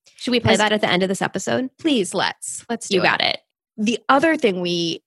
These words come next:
Speaker 2: uh, are doing, we are inviting, is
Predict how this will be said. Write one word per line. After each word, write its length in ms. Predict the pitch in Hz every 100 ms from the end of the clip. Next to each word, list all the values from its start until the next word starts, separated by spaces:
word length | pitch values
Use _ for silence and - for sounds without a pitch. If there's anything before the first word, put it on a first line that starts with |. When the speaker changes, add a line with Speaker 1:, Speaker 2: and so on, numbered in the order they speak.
| -
Speaker 2:
uh, 220 | 175 165
are 100 | 190
doing, 480 | 185 175 165 156 185
we 80 | 196
are 80 | 185
inviting, 760 | 180 175 160 165 143 151 165 202 -
is 440 | 202 190 190 -